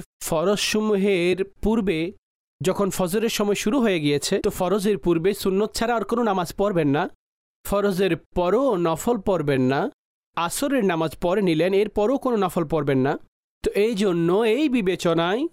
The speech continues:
এই নফলসমূহের এই খেয়াল রাখতে হবে, এমন সময়ে নফল পড়বেন যেই সময়ের মধ্যে নফল পড়া জায়েজ রয়েছে, যেই সময়ে নফল পড়ার নিষেধাজ্ঞা রয়েছে। তো এখানে সেই তাওয়াফের পরবর্তী নফল, সেই সময়ের মধ্যে এই নফলও পড়া জায়েজ নেই।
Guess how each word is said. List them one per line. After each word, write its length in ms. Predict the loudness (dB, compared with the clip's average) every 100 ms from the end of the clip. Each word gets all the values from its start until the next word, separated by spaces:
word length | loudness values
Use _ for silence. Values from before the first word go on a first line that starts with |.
| _ -2
এই 200 | 0 2
নফলসমূহের 960 | 0 0 -2 -2 -2 0 2 0 0
এই 200 | 0 0
খেয়াল 320 | -2 -2 0
রাখতে 320 | -2 -4 -2
হবে, 340 | -2 0 0 -2 -6
এমন 320 | -6 -4 0 0
সময়ে 420 | 0 0 2 2
নফল 340 | 0 0 -2
পড়বেন 440 | 0 -2 0 0 -2
যেই 320 | -2 -2 0
সময়ের 500 | -2 -2 0 2 2
মধ্যে 380 | 2 2 0 0
নফল 380 | 0 -2 -2 -4
পড়া 340 | -2 0 0
জায়েজ 340 | 0 0 0 0 -2
রয়েছে, 440 | -2 -2 -6 -8 -8 _ _ _ _ _ _ _ _ _
যেই 200 | -2 -2
সময়ে 460 | 0 0 0 2 2
নফল 320 | 0 0 -2
পড়ার 320 | 0 0 0
নিষেধাজ্ঞা 480 | 0 0 0 0 0
রয়েছে। 460 | 0 0 0 -2 -2
তো 120 | 0
এখানে 400 | 0 0 0 0
সেই 200 | 0 -2
তাওয়াফের 600 | 0 -2 0 -2 -2 -2
পরবর্তী 580 | -2 -2 0 0 -2 -2
নফল, 460 | -2 -2 -2 -2 -2
সেই 200 | -4 -2
সময়ের 480 | -2 -2 0 2 2
মধ্যে 300 | 0 0 0
এই 200 | 0 0
নফলও 440 | 0 -2 -2 -2 0
পড়া 320 | 0 0 0
জায়েজ 840 | 0 -2 0 2 2 2 -2 -2 -2
নেই। 320 | 0 0